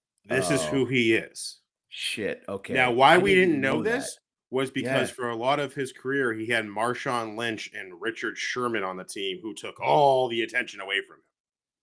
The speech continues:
Speaker 2: Are, yeah, it's still weird, though, how this avalanche of attention is <laughs> all of a sudden on him because of this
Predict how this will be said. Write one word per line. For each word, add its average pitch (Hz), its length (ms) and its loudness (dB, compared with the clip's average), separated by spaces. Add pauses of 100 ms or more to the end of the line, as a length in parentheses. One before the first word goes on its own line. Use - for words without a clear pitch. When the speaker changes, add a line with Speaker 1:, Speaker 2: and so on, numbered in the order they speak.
Speaker 2:
Are, 139 560 -2
yeah, 139 220 -6
it's 120 200 -6
still 170 580 -4
weird, 98 600 -4
though, 80 160 -6
how 87 200 -4
this 87 280 -2
avalanche 101 720 -2
of 78 100 -8
attention 87 560 -4
is 107 160 -4
<laughs> - 40 0
all 151 300 4
of 147 60 0
a 156 80 0
sudden 175 500 0
on 151 280 2
him 143 320 4
because 165 480 4
of 165 120 2
this 156 320 2